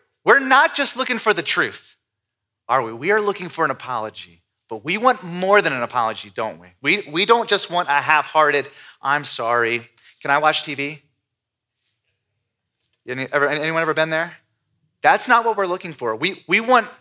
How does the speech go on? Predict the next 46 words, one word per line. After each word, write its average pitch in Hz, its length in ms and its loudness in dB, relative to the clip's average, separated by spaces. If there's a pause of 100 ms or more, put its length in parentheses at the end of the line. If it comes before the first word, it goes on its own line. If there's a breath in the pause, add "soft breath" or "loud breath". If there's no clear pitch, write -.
(360)
for 165 140 0
her 349 200 6
sake, - 320 0
not 143 160 2
our 95 100 -2
sake, 95 320 -12 (120)
although 123 180 -6
a 113 80 -6
little 117 100 -12
bit 85 120 -18
for 85 140 -14
our 90 80 -14
sake, 101 280 -12
we 180 140 2
want 294 220 8
to 240 40 4
know 214 180 4
that 190 200 4
person 165 260 -2
feels 240 480 2
sorry. 90 400 -4 (1400)
Wh-, 170 120 6
and 175 60 0
what 190 140 6
else 269 160 6
do 233 80 -4
we 170 120 0
say? 117 360 0 (880 soft breath)
"You 151 220 -6
need 226 140 -2
to 202 60 2
promise 175 460 2
me 170 80 -6
you 147 180 -4
are 127 80 0
never 139 540 0
gonna 135 300 0
do 127 140 -2
that 120 180 4
again." 98 420 -10 (1600)
We 147 160 -4
want 196 240 -2
all 180 160 -2
three 170 300 -8
of 131 100 -6
those. 92 440 -16